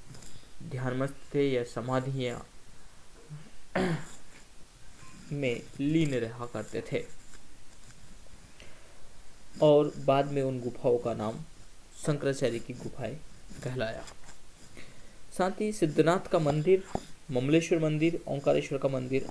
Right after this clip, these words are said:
आदि दार्शनिक स्थान ओंकारेश्वर में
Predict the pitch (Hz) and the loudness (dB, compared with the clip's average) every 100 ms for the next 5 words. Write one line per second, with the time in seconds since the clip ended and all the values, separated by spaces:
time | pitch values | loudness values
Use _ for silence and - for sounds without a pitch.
0 | - 147 160 147 127 123 - 147 139 135 | 0 2 4 2 2 0 0 -6 -4 -8
1 | - 120 107 113 - - - - - - | -8 -4 -4 -4 -8 -10 -10 -10 -10 -12
2 | - - - 147 127 117 120 120 107 104 | -14 -8 -4 -2 0 0 -2 -4 -2 -4
3 | 110 | -6